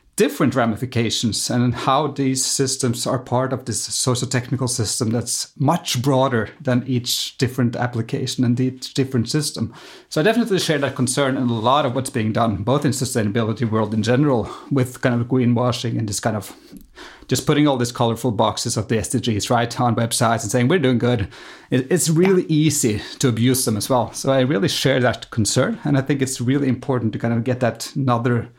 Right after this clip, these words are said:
Speaker 1: level of analysis in whenever we talk about, is this a good solution? And kind of force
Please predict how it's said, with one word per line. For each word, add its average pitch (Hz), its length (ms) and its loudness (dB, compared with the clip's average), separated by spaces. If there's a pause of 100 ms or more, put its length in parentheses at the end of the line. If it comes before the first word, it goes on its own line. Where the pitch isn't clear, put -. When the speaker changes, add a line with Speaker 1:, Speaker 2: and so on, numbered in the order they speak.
(380)
Speaker 1:
level 117 380 2
of 113 220 -2
analysis 113 960 -2
in 127 340 2
whenever 120 320 0
we 120 120 -6
talk - 340 -6
about, 113 160 -2 (360)
is 180 120 0
this 160 160 2
a - 20 -2
good 117 160 0
solution? 117 460 -2
And 120 100 0
kind 160 120 2
of 143 60 -2
force - 1080 -2